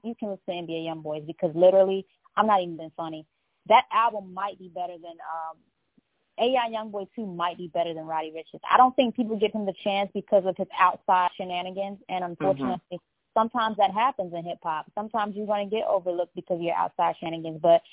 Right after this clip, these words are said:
Speaker 1: when you hear people bigging you up, like, for instance, um, Master P was just in his press conference, uh, uh, with the Beats Hip Hop Awards, and he was just saying, you know, "There's so many good artists out there, like the N B A Youngboys." And, and,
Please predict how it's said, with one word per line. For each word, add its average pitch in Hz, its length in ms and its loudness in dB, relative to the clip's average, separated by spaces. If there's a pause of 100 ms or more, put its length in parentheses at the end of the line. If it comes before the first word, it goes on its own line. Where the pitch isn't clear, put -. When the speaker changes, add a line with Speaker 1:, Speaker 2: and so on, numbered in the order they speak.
(280)
Speaker 1:
when 196 220 4
you 262 160 8
hear 262 260 8
people 269 440 0
bigging 240 400 2
you 247 160 -2
up, 247 240 4 (100)
like, 185 300 -4
for 202 100 -6
instance, 190 420 -8 (480)
um, 180 280 4
Master 202 380 0
P 233 220 -8
was 202 180 -8
just 196 220 -4
in 196 180 -4
his 196 140 -2 (100)
press 214 260 2
conference, 196 420 -4 (240)
uh, 185 260 6 (220)
uh, 180 280 2 (240)
with 180 220 -12
the 185 60 -8 (100)
Beats 196 260 -2
Hip 208 140 4
Hop 190 160 6
Awards, 175 280 2
and 175 100 -4
he 190 60 -2
was 180 160 -4
just 175 180 -8
saying, 190 360 2 (300)
you 175 80 0
know, 170 180 8
"There's 175 240 0
so 208 140 6
many 190 160 -4
good 190 180 4
artists 185 300 2
out 170 240 -4
there, 156 220 -8 (300)
like 165 300 -6
the 156 100 -10
N 185 120 -8
B 190 120 -2
A 190 60 4
Youngboys." 175 600 -4
And, 160 100 -16
and, 165 280 -12